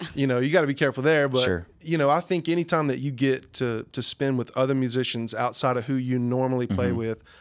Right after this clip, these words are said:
Speaker 1: you're gonna be challenged. You're gonna be pushed to get better. Um,
Speaker 2: Yeah.
Speaker 1: and I, I would, I would say if it doesn't take up time, you know,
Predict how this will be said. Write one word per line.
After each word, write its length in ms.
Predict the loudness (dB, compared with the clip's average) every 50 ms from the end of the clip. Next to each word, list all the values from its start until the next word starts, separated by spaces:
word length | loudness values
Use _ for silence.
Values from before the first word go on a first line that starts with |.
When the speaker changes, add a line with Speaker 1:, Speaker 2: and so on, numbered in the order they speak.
| -20 -20 -20 _ _ _ _ _
Speaker 1:
you're 100 | -2 2
gonna 120 | 2 2 2
be 100 | 2 0
challenged. 500 | 0 2 2 2 2 0 -2 -4 -6 -4 -4
You're 80 | -2
gonna 120 | -2 -2 -2
be 100 | -4 -4
pushed 640 | -4 -2 0 2 2 2 2 0 -4 -8 -10 -12 -8
to 80 | -6
get 220 | -4 -4 -4 -4 -2
better. 380 | -2 0 0 0 0 -2 -4 -10 -18 -20 -20 -20 -20 -20 _ _ -6
Um, 540 | -4 -2 -2 -2 -2 -2 -4 -6 -8 -10 -14 -18 _ _ -6
Speaker 2:
Yeah. 160 | -6 -4 -2
Speaker 1:
and 120 | -2 -2 0
I, 140 | 0 0 0
I 220 | 0 2 2 2
would, 260 | 2 0 -2 -6 -8 -14 -6 -2
I 100 | 0 0
would 140 | 0 2
say 160 | 2 2 2 2
if 100 | 2 2
it 60 | 2
doesn't 320 | 4 4 2 2 -2 -2
take 240 | 0 0 2 2 2
up 240 | 0 0 0 -4 -6
time, 600 | -2 0 2 2 4 2 2 2 0 -2 -4 -8 _ _ _ _ _ _ _ _ _ _ _
you 120 | -4 -2 0
know, 280 | 0 2 0 0 -2